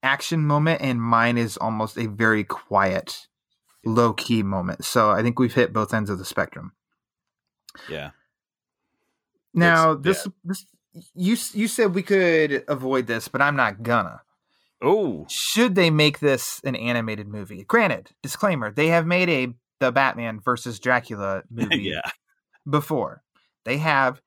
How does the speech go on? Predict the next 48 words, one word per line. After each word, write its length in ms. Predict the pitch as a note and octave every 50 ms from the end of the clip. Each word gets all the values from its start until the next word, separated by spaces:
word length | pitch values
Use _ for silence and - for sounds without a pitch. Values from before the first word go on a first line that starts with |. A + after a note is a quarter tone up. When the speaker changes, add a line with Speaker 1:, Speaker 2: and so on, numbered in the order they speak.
| _ _
Speaker 1:
It's 220 | - C3+ C3 -
kids 420 | - - - E3 E3 D#3+ E3 D3+ D3
in 200 | - D3 D3 E3
style 380 | D#3+ - - D#3 D#3 D3+ D3+ D3
of 60 | C3+
the 60 | C#3
two 160 | C3 - D3+
thousand 340 | C#3 C#3+ C3+ B2 A#2+ B2 A#2
four 200 | - - A#2+ A#2+
series, 340 | A#2 - - B2+ B2 B2+ A#2+
and 220 | - D#3+ F3+ G3+ G#3
I 80 | G3 G3+
like 260 | G3 F#3+ F#3+ F#3 -
that 160 | F#3 B2+ -
cartoon. 460 | - - A#2+ G2 - - - G#2 F#2 - -
I 80 | A2
like 240 | A2 A#2+ B2 A#2+ -
the 80 | - A#2
series, 500 | - - E3 D#3+ D#3+ D3+ D#3 D#3+ D3 - -
and 160 | F#3+ F#3+ E3+
I 60 | D3+
like 220 | C#3 C3 B2+ A#2+ -
the 80 | B2
movie. 320 | B2 C3+ C3+ G#2+ G2 F2+ - -
I 160 | B2 B2+ C3+
think 200 | C3+ C#3+ B2+ A#2+
that 160 | - A2 F#2+
it's 160 | F2 - -
fun. 320 | - - B2+ G#2+ - - - _ _ _ _ _ _ _ _ _ _
But 480 | A#2+ A#2+ D#3+ D#3 C3 A2+ F#2 - - - - _ _ _ _ _ _ -
a 200 | C3 C3 B2 A#2+
Red 360 | G#2+ G#2 A2 B2 C3 C#3+ C#3
Rain 600 | B2+ B2 A#2+ B2+ B2 B2 B2 A#2+ G#2+ G2 F#2 F2 - _ _ _ - _ _ _ _ _ _ -
animated 640 | B2+ B2+ B2 A#2+ A2 A2 G#2+ G#2 G2+ G#2+ G2+ F#2 - -
movie, 520 | - A2+ A2 G#2 F#2 G2+ - A1+ - - - _ _ _
do 80 | - A#2+
you 160 | A#2+ B2 B2+
think 340 | A#2+ - - B2+ B2 A#2 F2
Speaker 2:
Yes. 180 | F2 F2 D#2 -
Speaker 1:
would 80 | - - - - _ _ _ _
you 80 | F2 E2
Speaker 2:
Yes, 180 | E2+ E2 B2
Speaker 1:
like 140 | A#2+ B2 B2
to 60 | F2
Speaker 2:
yes, 160 | E2 D#2+ D#2+
Speaker 1:
see 100 | - B2
that? 180 | G#2 G2 F2+ D#2
Speaker 2:
yes. 220 | - - - -